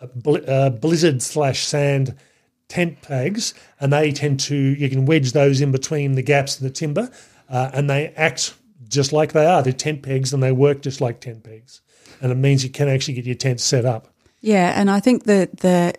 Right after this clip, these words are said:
Speaker 2: that word about being creative is, is quite important, uh, when you are camping on tent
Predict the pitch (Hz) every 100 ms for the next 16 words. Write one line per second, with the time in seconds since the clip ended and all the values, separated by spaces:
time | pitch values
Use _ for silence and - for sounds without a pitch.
0 | _ 208 - 175 180 165 165 175 - 175
1 | 165 - 165 156 160 156 151 156 151 -
2 | - 151 - - 175 160 147 160 160 160
3 | 151 - - - - _ 170 156 170 170
4 | 160 156 156 151 - - _ _ _ -
5 | 165 170 175 151 160 156 143 147 - 143
6 | 147 -